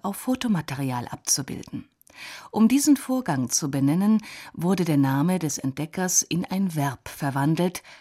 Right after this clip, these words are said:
Röntgen. Wenn ein Arzt einen Patienten röntgt, fertigt er also ein Röntgenbild an.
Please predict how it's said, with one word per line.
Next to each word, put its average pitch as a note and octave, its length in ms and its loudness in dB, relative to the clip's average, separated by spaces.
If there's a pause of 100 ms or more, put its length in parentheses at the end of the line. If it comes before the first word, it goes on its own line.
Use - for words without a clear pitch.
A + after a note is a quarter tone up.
(120)
Röntgen. - 760 2 (540)
Wenn E3+ 200 2
ein - 240 -2
Arzt - 600 -6
einen D3 280 2
Patienten F3+ 640 -4
röntgt, E3 720 -4 (140)
fertigt G#3 580 -4
er - 200 -6
also C#3+ 500 -2
ein F3 260 0 (200)
Röntgenbild C#3+ 1000 0
an. B2+ 340 -10